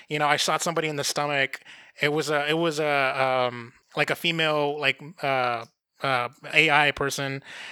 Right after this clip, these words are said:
and then they were like, they just started, she just started pleading for her life, and that, like, happened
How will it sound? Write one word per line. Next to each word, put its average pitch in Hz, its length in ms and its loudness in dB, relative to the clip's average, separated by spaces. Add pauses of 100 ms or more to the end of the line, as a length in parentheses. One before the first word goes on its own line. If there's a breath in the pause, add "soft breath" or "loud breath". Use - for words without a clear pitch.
(140)
and 151 520 2 (220)
then 165 280 2
they 170 100 6
were 175 140 2
like, 165 220 2
they 170 100 2
just 170 140 -2
started, 180 380 0
she - 180 0
just 196 120 -2
started 196 260 0
pleading 175 340 -2
for 160 160 -6
her 143 120 0
life, 139 320 2
and 143 120 -4
that, 156 160 2
like, 151 180 0
happened 151 360 0